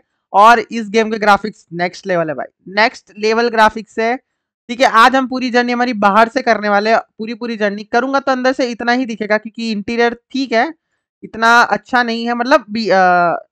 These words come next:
मॉडल बाहर से बनाने की ज्यादा अच्छी तरह कोशिश की गई है modeler की तरफ से, बाहर से एकदम बेहतरीन model है, अंदर से उन्होंने इतना focus नहीं किया होगा मे बी, क्योंकि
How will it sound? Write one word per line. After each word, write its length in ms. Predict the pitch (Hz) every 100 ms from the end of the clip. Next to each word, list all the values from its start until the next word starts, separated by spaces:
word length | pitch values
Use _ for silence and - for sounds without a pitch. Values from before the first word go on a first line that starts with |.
| _ 170
मॉडल 460 | 190 214 262 254 - _ 175
बाहर 280 | 190 226
से 220 | - 277 262
बनाने 380 | 233 233 233
की 120 | 226 226
ज्यादा 280 | 208 202
अच्छी 240 | 214 - 214
तरह 160 | 208
कोशिश 360 | 208 202 214 208
की 160 | 202 190
गई 160 | 196
है 80 | 196
modeler 360 | 185 180 180 175
की 80 |
तरफ 120 | 180 180
से, 100 | 190
बाहर 320 | 180 220 277
से 80 | 254
एकदम 260 | 196 202
बेहतरीन 400 | 190 165 175 170
model 300 | 165 151 165
है, 100 | 208 _ _ -
अंदर 300 | 226 247 277
से 80 | 277
उन्होंने 260 | 254 254
इतना 200 | 247 247
focus 300 | 247 220 240 233
नहीं 160 | 220 214
किया 160 | 226
होगा 180 | 214 208
मे 120 | 208
बी, 140 | 196 220
क्योंकि 580 | - 226 - 214 196